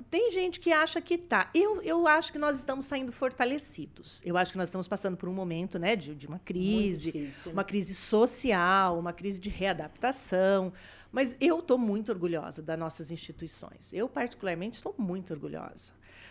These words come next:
Speaker 1: Da, da Justiça Eleitoral, que ontem cumpriu a sua missão, missão dada, missão cumprida,
Speaker 2: É,
Speaker 1: que o
Speaker 2: foi
Speaker 1: processo
Speaker 2: feita a
Speaker 1: eleitoral se
Speaker 2: diplomação.
Speaker 1: encerra com a diplomação, né? Então, a partir da, da, de agora, acabou a Justiça Eleitoral esse ano, é, diplomou, acabou o processo eleitoral.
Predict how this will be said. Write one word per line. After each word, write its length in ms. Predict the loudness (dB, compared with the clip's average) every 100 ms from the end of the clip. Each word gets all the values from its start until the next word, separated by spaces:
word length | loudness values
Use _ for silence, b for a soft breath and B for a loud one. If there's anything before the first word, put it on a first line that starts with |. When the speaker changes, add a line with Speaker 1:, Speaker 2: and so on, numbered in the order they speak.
| b
Speaker 1:
Da, 200 | 2 4
da 140 | 4
Justiça 400 | 0 -2 -2 2
Eleitoral, 720 | 4 2 2 2 8 8 8 6
que 180 | 4
ontem 480 | 6 8 6 4 0
cumpriu 880 | 0 2 4 4 0 4 6 8 6
a 40 |
sua 260 | 0 0 -2
missão, 560 | -2 -6 -4 -2 0 0
missão 400 | 0 -2 0 0
dada, 320 | 4 4 4 0
missão 320 | -2 -4 -4
cumprida, 540 | -6 -6 -4 -2 -4 B B
Speaker 2:
É, 60 | -4
Speaker 1:
que 60 |
o 40 | 0
Speaker 2:
foi 0 |
Speaker 1:
processo 380 | 2 6 6 6
Speaker 2:
feita 60 |
a 20 |
Speaker 1:
eleitoral 340 | 4 4 4 4
se 60 |
Speaker 2:
diplomação. 240 | 0 -2 2 4
Speaker 1:
encerra 160 | 4 2
com 140 | -2
a 40 | -2
diplomação, 720 | -2 -4 -4 -8 -4 -4 -2
né? 100 | -2
Então, 160 | -2
a 40 | 0
partir 320 | 0 0 0
da, 120 | 0 0
da, 180 | -4 -4
de 140 | 0 2
agora, 360 | 6 6 6 0 B
acabou 420 | -4 0 2 4
a 60 | 2
Justiça 320 | 2 -8 -6
Eleitoral 400 | -6 -4 -2 -2
esse 180 | -2 0
ano, 360 | 2 2 0 -6 B B B B
é, 300 | -8 -6 -6
diplomou, 540 | -6 -4 -2 0 4 4
acabou 280 | 4 0 0
o 40 |
processo 320 | 0 -2 -2
eleitoral. 420 | -4 0 -2 -2